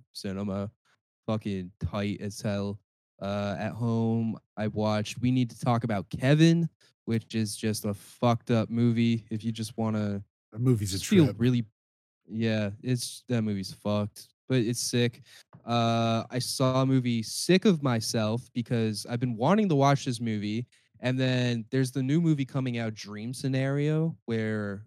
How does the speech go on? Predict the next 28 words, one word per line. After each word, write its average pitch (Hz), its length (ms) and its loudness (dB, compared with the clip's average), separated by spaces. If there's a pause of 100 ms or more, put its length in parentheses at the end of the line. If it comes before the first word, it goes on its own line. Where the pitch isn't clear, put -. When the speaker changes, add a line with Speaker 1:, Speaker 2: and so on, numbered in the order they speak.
(140)
Speaker 1:
Nicolas 110 360 -6
Cage 117 400 -4
keeps - 180 -8
showing 110 300 -4
up 107 160 -6
in, 113 80 -4
like, 104 240 -8
people's 104 340 -10
dreams. 120 640 -4 (680)
And 135 140 -2
then 156 120 0
I 147 80 2
found 151 340 0
out 175 300 2
that 131 180 -2 (140)
the 131 80 -2
director 127 440 -4
of 113 120 -4
that 170 200 2
movie 120 280 -2
is 107 160 -8
the 123 60 -8
director 113 420 -8
of 101 120 -10
Sick 202 300 -2
of 165 60 2
Myself, 104 500 -4 (120)
and 107 440 -6